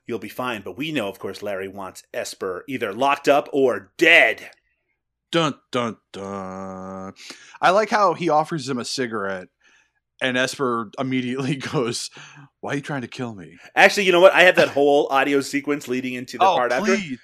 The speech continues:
Speaker 1: Yeah, so
Speaker 2: please.
Speaker 1: let's have a
Speaker 2: Yes.
Speaker 1: little listen to that.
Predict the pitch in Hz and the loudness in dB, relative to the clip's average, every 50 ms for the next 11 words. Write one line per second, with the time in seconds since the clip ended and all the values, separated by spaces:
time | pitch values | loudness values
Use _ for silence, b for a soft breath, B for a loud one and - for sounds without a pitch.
0 | b b b b - 127 113 - - - 185 160 - 135 - - - 185 190 202 | b b b b 4 4 4 2 0 -2 0 0 0 0 0 2 6 6 6 8
1 | - 220 185 170 170 156 147 139 131 131 131 127 - - 107 101 95 92 90 82 | 8 8 8 8 8 4 4 4 4 2 0 0 -2 -6 -8 -10 -8 -8 -10 -12
2 | - _ | -12 _